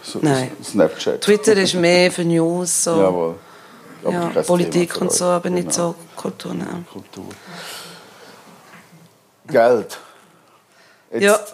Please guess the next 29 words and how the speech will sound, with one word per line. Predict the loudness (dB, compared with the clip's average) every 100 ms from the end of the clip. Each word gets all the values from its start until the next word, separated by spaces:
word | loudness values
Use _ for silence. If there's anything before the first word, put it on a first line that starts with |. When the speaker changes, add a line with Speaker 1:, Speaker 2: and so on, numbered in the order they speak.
| -20 -2
Speaker 2:
alles | 0 2 0
geht | -4 -4
um | -4
Geld. | -4 -4 -8 -20 _ -2
Speaker 1:
Alles | 0 0 0
geht | -2
um | 0
Geld. | 4 4 4 -2
Speaker 2:
Wir |
verkaufen | -10 0 0 0
Speaker 1:
Grad | -6
Speaker 2:
Tickets, | -8 0 0 2
wir | -6 -4
zahlen | -4 -4
Gagen, | 0 2 2 2 -2 -2
wir | -8
zahlen | -8
eine | -8 -4
Miete. | 0 -2 -2 -6 -8 -8 -16 -20 -20 -12 0
Geld | 0 0
ist | -8
ein | -8
Thema. | -6 -6 -6 -10 _
Speaker 1:
Geld | -6 -6
ist | -10 -14
ein | -6
Thema. | -4 -2 -2
Speaker 2:
Ja. | 2
Speaker 1:
Wer | 6 6 4